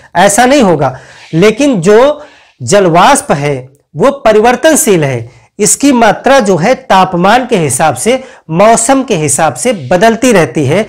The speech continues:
और जगह के हिसाब से भी बदलती रहती है। कहीं कहीं पे आपको ये चार परसेंट मिलेगी, कहीं तीन परसेंट मिलेगी, कहीं दो परसेंट मिलेगी।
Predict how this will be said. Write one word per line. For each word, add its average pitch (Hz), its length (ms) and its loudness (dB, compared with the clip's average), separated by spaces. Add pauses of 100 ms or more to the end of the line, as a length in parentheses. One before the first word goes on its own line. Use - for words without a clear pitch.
(220)
और 185 260 0
जगह 233 360 2
के - 120 -2
हिसाब 180 340 0
से 175 160 -4
भी 151 120 0
बदलती 147 400 -2
रहती 127 260 -2
है। 123 200 -4 (340)
कहीं 226 260 2
कहीं 208 240 2
पे 240 160 2
आपको 208 380 0
ये 277 320 -2 (540)
चार 262 220 2
परसेंट 233 360 -2
मिलेगी, 214 340 0
कहीं 190 200 -6
तीन 247 280 -4
परसेंट 214 380 -2
मिलेगी, 202 340 0
कहीं 180 260 -2
दो 208 140 -2
परसेंट 202 400 -2
मिलेगी। 190 440 0